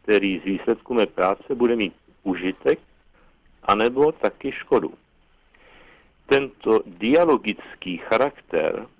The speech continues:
dává práci hodnotu, a to někdy tak velikou, že se práce sama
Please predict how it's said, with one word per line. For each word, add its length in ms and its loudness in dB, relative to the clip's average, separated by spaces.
dává 600 2
práci 840 -4
hodnotu, 760 -4
a 80 -2
to 120 0
někdy 320 0
tak 260 -4
velikou, 540 0
že 120 0
se 60 2
práce 480 -2
sama 460 -2